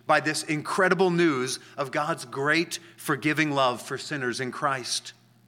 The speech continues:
And so we forgive one another, even when there's significant pain involved, right? We resist the temptation to scratch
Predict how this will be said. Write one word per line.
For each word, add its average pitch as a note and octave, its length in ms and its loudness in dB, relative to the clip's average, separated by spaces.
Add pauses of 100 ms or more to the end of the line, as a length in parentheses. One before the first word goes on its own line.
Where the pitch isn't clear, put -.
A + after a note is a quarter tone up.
(920)
And D3 100 -10
so F3 140 -6
we F3 160 -2
forgive D#3+ 840 -4
one B2 160 -2
another, G2+ 400 -6 (540)
even F3 600 2 (280)
when E3 160 2
there's E3 220 2
significant D#3 680 0
pain E3 300 -2
involved, A2 580 -4 (240)
right? F3+ 160 2
We F#3 160 4
resist E3+ 720 0 (200)
the E3+ 80 -2
temptation F3 840 0 (220)
to E3 120 -4
scratch - 800 2